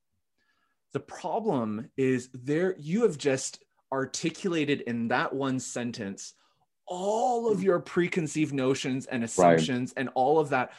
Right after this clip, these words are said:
Speaker 1: that you're not even aware of. And if you're
Speaker 2: Mm-hmm.
Speaker 1: not aware of that,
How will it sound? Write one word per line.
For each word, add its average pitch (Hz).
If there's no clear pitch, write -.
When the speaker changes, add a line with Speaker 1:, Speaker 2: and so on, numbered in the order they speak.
Speaker 1:
that 147
you're 160
not 254
even 160
aware 147
of. -
And 156
if 147
you're 175
Speaker 2:
Mm-hmm. 185
Speaker 1:
not 208
aware 135
of 107
that, 147